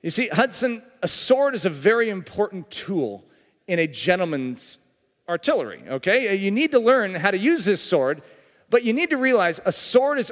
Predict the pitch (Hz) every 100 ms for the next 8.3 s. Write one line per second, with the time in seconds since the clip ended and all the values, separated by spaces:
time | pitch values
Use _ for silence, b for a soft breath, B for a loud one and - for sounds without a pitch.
0 | - 226 285 285 208 208 185 170 - -
1 | - 139 - - - - - _ _ _
2 | _ _ b b b 214 208 160 196 233
3 | 262 202 190 175 175 - - 160 247 269
4 | 226 156 107 82 - _ _ _ _ 196
5 | 214 196 - _ _ _ _ _ - 156
6 | 254 320 285 226 180 254 240 370 202 269
7 | - 311 254 170 240 226 - 160 175 151
8 | 311 262 90